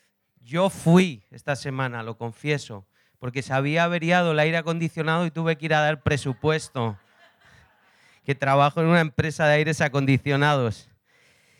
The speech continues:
Eh, muy bien, muy bien. Yo sé que lo normal es, cuando te preguntan, "¿Todo bien?", es decir, "Sí, todo bien", pero en el fondo no siempre todo es bien.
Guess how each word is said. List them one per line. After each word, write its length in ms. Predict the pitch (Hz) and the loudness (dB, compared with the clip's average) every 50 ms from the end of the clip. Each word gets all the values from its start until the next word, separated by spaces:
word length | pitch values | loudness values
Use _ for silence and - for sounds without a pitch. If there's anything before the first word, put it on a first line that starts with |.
| _ _ _ _ _ _ _ - - - - | _ _ _ _ _ _ _ -20 -20 -8 -2
Eh, 560 | 185 190 190 190 190 190 190 190 190 185 180 - - - - - _ _ _ _ _ _ _ _ _ _ - | 0 2 2 2 2 4 4 4 4 2 2 -2 -4 -12 -16 -20 _ _ _ _ _ _ _ _ _ _ -4
muy 220 | 156 180 202 202 | 0 4 6 6
bien, 360 | 190 185 185 185 185 175 151 139 | 8 8 8 6 6 6 4 6
muy 220 | 139 156 170 160 | 6 6 6 6
bien. 480 | 156 160 160 151 139 127 117 110 104 - _ _ _ _ _ - _ _ - - 165 - | 6 6 6 4 4 2 0 -2 -4 -10 _ _ _ _ _ -20 _ _ -20 -20 -16 -4
Yo 120 | - 156 175 | 0 0 0
sé 140 | - 202 180 | 2 0 -2
que 80 | 190 | 0
lo 140 | 196 190 185 | 0 0 2
normal 600 | 185 180 175 170 180 185 185 190 190 196 196 - - | 2 0 0 0 0 2 2 2 2 0 0 -4 -2
es, 600 | 160 165 175 185 185 185 - - - - - - - _ _ _ _ _ _ _ _ | -2 0 2 2 0 -2 -4 -6 -12 -12 -12 -14 -14 _ _ _ _ _ _ _ _
cuando 280 | _ - 139 139 147 139 | _ -12 -10 -8 -8 -6
te 100 | - 143 | -6 -6
preguntan, 560 | 123 135 147 156 175 180 185 185 175 160 151 | -4 -4 -4 -4 -4 -4 -4 -2 -4 -2 -2
"¿Todo 280 | - 175 165 165 160 147 | -2 0 0 0 -2 -4
bien?", 520 | 151 160 175 185 190 208 226 226 214 214 _ _ _ _ _ _ _ _ _ _ _ _ | -4 -4 -4 -4 -4 -6 -8 -12 -18 -20 _ _ _ _ _ _ _ _ _ _ _ _
es 120 | - 123 | -14 -8
decir, 340 | 131 131 - - 147 143 127 | -8 -8 -6 -4 -4 -4 -4
"Sí, 320 | 113 - - - 143 143 | -6 -10 -12 -10 -10 -10
todo 300 | 139 - 139 135 131 127 | -8 -6 -4 -2 -2 -2
bien", 420 | 127 131 135 139 143 147 147 143 _ _ _ _ _ _ _ _ _ _ _ _ _ _ _ _ _ _ _ - 160 | -2 -2 -4 -4 -4 -6 -8 -12 _ _ _ _ _ _ _ _ _ _ _ _ _ _ _ _ _ _ _ -12 -10
pero 100 | 139 135 | -8 -6
en 100 | 139 147 | -4 -4
el 120 | 143 139 | -4 -4
fondo 400 | - - 156 156 165 175 175 165 | -6 -4 -2 -2 0 0 0 -2
no 200 | 156 151 151 147 | -2 -2 -4 -6
siempre 520 | - - - 151 156 160 160 147 139 135 123 | -8 -10 -10 -6 -6 -6 -6 -6 -8 -10 -8
todo 240 | 117 131 127 123 | -6 -4 -2 -2
es 100 | 117 101 | -2 -4
bien. 320 | 107 113 110 104 98 87 | -4 -6 -8 -8 -8 -10